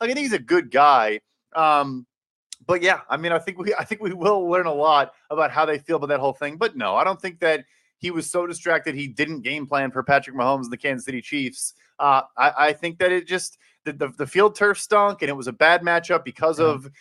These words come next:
Speaker 1: you know, the quick pass rush not getting home, things of that nature.
Speaker 2: Mm-hmm.
Speaker 1: Um, and I think he also, Gannon, is probably sitting there saying, "I clearly wasn't that bad 'cause look at the defense this year."
Speaker 2: <laughs> Yeah. I mean, they got Philadelphia this weekend, then they have Seattle, who's in the playoff mix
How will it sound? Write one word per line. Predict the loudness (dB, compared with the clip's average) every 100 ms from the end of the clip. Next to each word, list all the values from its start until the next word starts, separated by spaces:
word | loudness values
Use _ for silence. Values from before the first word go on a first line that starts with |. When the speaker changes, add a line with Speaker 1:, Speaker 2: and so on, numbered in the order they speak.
| -12
Speaker 1:
you | -2
know, | -2
the | -2 -6
quick | -4 0
pass | 6 6 6
rush | 0 0
not | -2
getting | -2 -2
home, | -2 -2 -4
things | -8 -2
of |
that | 0 0
nature. | -2 -6 -2 -2 -2
Speaker 2:
Mm-hmm. | -6 -16 -4 2
Speaker 1:
Um, | 2 0 -4
and | 0
I | 0
think | -2
he | -6 0
also, | 2 2 -2
Gannon, | -2 -2 -2
is |
probably | -4 -4
sitting | -2 -4
there | -4
saying, | -4 -2 0 0 -4 _ _ -8
"I | -6
clearly | -2 -2
wasn't | 0 -2 -2
that | -2 -2 0
bad | 0 0
'cause | -4 -6
look | -6
at | -6
the | -6
defense | -6 -4 -6 -6
this | -12
year." | -14 -20 -18 -14 -12 -14 -14 -16 -18
Speaker 2:
<laughs> | _ _
Yeah. | -8 -8 -10 _ -8
I |
mean, | -4
they | 0
got | 2 2 2
Philadelphia | 0 4 4 4 0
this | -2 -2
weekend, | -2 0 -2
then |
they | -2
have | -2 -4
Seattle, | -6 -2 0 2 0
who's | -2
in | -6
the | -4
playoff | -2 0 -2 -4
mix | -4 -6 -8